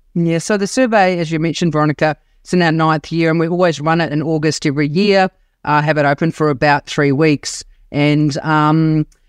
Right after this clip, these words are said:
you know, we're obviously a non-profit association, so we, we generally send the release out, uh, send the survey out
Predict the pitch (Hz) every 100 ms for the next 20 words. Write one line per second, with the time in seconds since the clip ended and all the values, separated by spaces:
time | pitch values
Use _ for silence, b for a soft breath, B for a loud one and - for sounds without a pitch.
0 | _ _ 226 277 208 247 302 185 165 180
1 | - 175 170 175 175 160 170 - 170 -
2 | 170 165 240 247 196 170 170 170 170 175
3 | 196 208 180 160 - 202 202 175 156 156
4 | 165 - 170 165 151 - 214 165 147 175
5 | 160 151 156 147